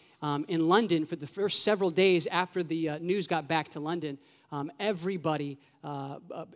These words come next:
that was there that had loved ones or friends or relatives on the, on the ship, the only thing they cared about was, were they safe? And so for the first several days after the sinking, the, the, on the front cover of every page, or every, uh, paper in London was one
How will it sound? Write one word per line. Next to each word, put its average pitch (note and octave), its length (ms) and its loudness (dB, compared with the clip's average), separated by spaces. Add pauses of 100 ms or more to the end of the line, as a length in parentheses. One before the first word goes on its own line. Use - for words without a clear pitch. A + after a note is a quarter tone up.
(140)
that E3+ 160 -4
was D3+ 160 -4
there E3 300 2
that D#3+ 160 -4
had D3+ 180 -2
loved D#3 260 -2
ones E3+ 240 0
or D#3 140 -4
friends E3+ 380 -4
or D3+ 100 -4
relatives D#3 540 -4
on F#3 240 2
the, E3+ 260 -2 (260)
on E3 120 -2
the D#3+ 80 -2
ship, - 320 -2 (300)
the F3 60 -2
only B3+ 120 4
thing B3 80 2
they G#3+ 80 6
cared A#3 280 4
about F3 220 6
was, D#3 280 -2 (260)
were F#3+ 160 2
they G3 100 4
safe? - 560 2 (500)
And F3+ 100 0
so A3 100 6
for E3+ 60 -2
the F3+ 80 0
first B3+ 260 2
several A#3 300 4
days F#3+ 540 6
after G3 300 2
the F3 100 0
sinking, G3 460 0 (240)
the, F3+ 180 -2
the, F3+ 80 -4
on F#3+ 100 -2
the D#3+ 60 0
front A#3 280 0
cover A3 300 4
of G3+ 140 2
every A#3+ 300 0
page, G#3+ 520 4
or G#3+ 100 -2
every, A#3 360 2 (220)
uh, F3 140 2
paper F#3+ 460 2
in G3 260 0
London F#3 420 2 (240)
was F3+ 200 0
one F#3+ 580 6